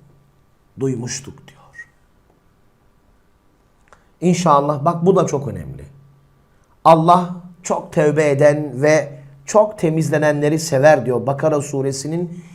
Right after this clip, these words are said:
iki yüz yirmi ikinci ayetinde. Bayramda yapılacak ibadetlerden bir tanesi de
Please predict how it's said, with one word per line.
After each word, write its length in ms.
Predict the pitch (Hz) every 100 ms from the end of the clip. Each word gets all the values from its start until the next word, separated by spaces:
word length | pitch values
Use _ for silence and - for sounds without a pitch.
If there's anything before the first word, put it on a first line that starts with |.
| - _
iki 280 | 143 135 -
yüz 300 | 180 185 135
yirmi 400 | 127 160 - 170
ikinci 600 | 180 - - 156 139 139
ayetinde. 640 | - 101 85 85 - 67 - - _ _ _ _ _ _ _ -
Bayramda 920 | 143 196 220 226 226 233 226 - - _ 143
yapılacak 600 | 165 180 202 196 208 214
ibadetlerden 1080 | 151 156 175 160 170 170 156 147 156 160 135
bir 200 | 175 185
tanesi 640 | 165 151 143 143 143 175
de 240 | 131 131